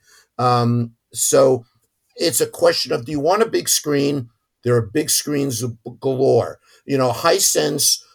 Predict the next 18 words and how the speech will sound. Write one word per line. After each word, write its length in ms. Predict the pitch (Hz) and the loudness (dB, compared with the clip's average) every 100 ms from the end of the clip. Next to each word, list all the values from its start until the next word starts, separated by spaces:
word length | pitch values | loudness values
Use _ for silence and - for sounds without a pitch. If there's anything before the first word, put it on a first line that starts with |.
| _ - | _ 0
uh, 160 | 143 | 2
showed 400 | 139 - 147 147 | 2 0 4 4
a 80 | 139 | 4
hundred 380 | 123 165 147 165 | 2 -4 -6 -8
and 200 | 147 123 - - | -10 -10 -14 -6
ten 200 | 165 214 | -4 -2
inch 640 | 156 135 139 - - - _ _ _ _ _ - | 0 -2 -4 -8 -12 -14 _ _ _ _ _ -2
eight 240 | 165 165 | 0 -2
K 240 | - 156 156 | -4 -2 0
set, 540 | - - 214 - - _ _ _ _ _ _ _ _ _ - | 2 2 2 0 -8 _ _ _ _ _ _ _ _ _ 0
but 200 | 147 113 | 0 2
that 240 | 143 160 | 2 2
goes 240 | 151 143 127 | 2 2 2
into 260 | 143 127 | -2 -2
my 300 | 123 131 175 | -2 0 2
old 260 | 160 196 214 | 4 2 0
thing 260 | 131 131 127 | -2 0 0
of, 280 | 123 117 | 0 -2